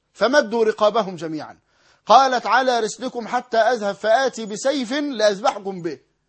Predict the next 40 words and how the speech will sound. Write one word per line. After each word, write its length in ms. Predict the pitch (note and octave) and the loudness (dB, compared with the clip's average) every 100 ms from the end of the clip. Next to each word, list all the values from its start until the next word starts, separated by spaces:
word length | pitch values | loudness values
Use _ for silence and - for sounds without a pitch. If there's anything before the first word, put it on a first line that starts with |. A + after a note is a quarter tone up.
| _ _ _ _ | _ _ _ _
تعرف 300 | G3+ A3 F3+ | 0 0 -2
إن 80 | F#3 | -6
المرأة 280 | F#3+ A3 G3 | -4 -2 0
ذهبت 420 | G3+ A3 F3+ - | 2 0 0 -8
تجيب 200 | F3+ G#3+ | -12 -12
سيف، 280 | - A#3+ G3 | -10 -10 -10
ما 80 | |
فيش 120 | F#3 G#3 | -10 -6
واحد 200 | G#3+ F#3 | -6 -4
حتى 280 | A#3+ - | -6 -6
جري 300 | G3 B3 F#3 - _ _ _ _ _ _ _ _ | -8 -10 -14 -18 _ _ _ _ _ _ _ _
من 100 | D#3 | -8
كثرة 360 | A3+ G#3 G#3 | -6 -4 -6
الخوف، 300 | F3 D3+ G#3+ - - | -6 -4 -6 -6 -8
يعني 240 | D#3 E3 | -6 -4
مش 140 | E3 | -6
بنقول 260 | D#3 G3+ B3 | -8 -4 4
وقف 200 | B3 F#3+ | 4 4
قصادها، 460 | F3 G3 E3+ F3 - | 0 0 0 -4 -4
طب 120 | G3 | -2
اطلع 260 | D4 - C4 | -2 6 6
اجري، 320 | D#4+ G3 B2+ _ _ _ _ _ _ _ _ _ _ _ _ _ | 6 -2 -10 _ _ _ _ _ _ _ _ _ _ _ _ _
حتى 340 | A#3+ C4+ B3+ | 2 2 0
ما، 160 | A3+ G#3+ | 0 2
ما 120 | G#3 | 0
جريش، 580 | G3+ B3 F3+ - - _ _ | 0 -2 -4 -8 -16 _ _
فضل 260 | - G3+ | -4 -2
مادد 240 | G3+ A#3+ F#3 | 0 0 0
راسه 260 | A#3+ A3 | -2 0
كده 260 | G#3 D#4 F4 _ _ _ - | -2 -2 -4 _ _ _ -10
لحد 320 | - A3+ G3 | -4 -2 -2
ما 100 | F#3 | -6
جاءت 340 | E3+ A3+ G3+ | -4 -4 -4
وذبحت 440 | F3+ D#3+ G#3 E3 D#3+ | -4 -6 -6 -8 -8
الألف 300 | E3+ G3 C3+ | -6 -6 -10
رجل. 280 | C3 G#2 _ _ _ _ _ | -16 -18 _ _ _ _ _
شيء 200 | - G#3 | -6 -6
في 120 | F#3 | -4
غاية 280 | F3 B3 C4+ | -2 -2 -2
العجب، 380 | A3+ C4+ C4 A3 | -2 -4 -4 -6